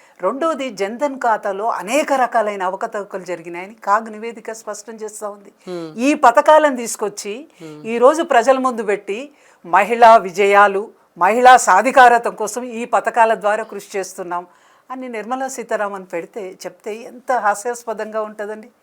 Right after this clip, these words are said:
Speaker 2: Hmm.
Speaker 1: ఇది, వీటి ద్వారా మహిళా సాధికారత సాధ్యమవుతుందా?
Speaker 2: Hmm.
Speaker 1: రెండోది, సామాజిక రంగాలు ఉన్నాయి ఈరోజు.
Speaker 2: Hmm.
Speaker 1: ఆ సామాజిక రంగాలకు ప్రభుత్వము కేటాయిస్తున్న బడ్జెట్ ఎంత, చేస్తున్న వ్యయం ఎంత అని గనుక చూస్తే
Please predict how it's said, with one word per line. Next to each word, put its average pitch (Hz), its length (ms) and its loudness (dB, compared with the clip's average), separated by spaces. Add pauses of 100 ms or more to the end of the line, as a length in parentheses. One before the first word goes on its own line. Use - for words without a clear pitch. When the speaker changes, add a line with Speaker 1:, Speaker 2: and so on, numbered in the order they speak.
Speaker 2:
Hmm. 160 340 -10
Speaker 1:
ఇది, 226 300 -8
వీటి 277 320 -6
ద్వారా 294 200 4
మహిళా 254 480 2 (260)
సాధికారత 240 600 2
సాధ్యమవుతుందా? 240 720 -6 (300)
Speaker 2:
Hmm. 151 220 -12
Speaker 1:
రెండోది, 294 480 -2
సామాజిక 277 580 2
రంగాలు 240 400 2
ఉన్నాయి 240 320 -4
ఈరోజు. 185 320 -8 (200)
Speaker 2:
Hmm. 151 200 -10
Speaker 1:
ఆ 214 100 2
సామాజిక 285 600 0
రంగాలకు 233 760 -2 (220)
ప్రభుత్వము 247 720 -4 (320)
కేటాయిస్తున్న 196 580 -4
బడ్జెట్ 170 460 -8
ఎంత, 240 300 -8 (140)
చేస్తున్న 202 400 -8
వ్యయం 190 440 -4
ఎంత 233 220 -8
అని 202 200 -4
గనుక 170 260 -10 (140)
చూస్తే - 400 -16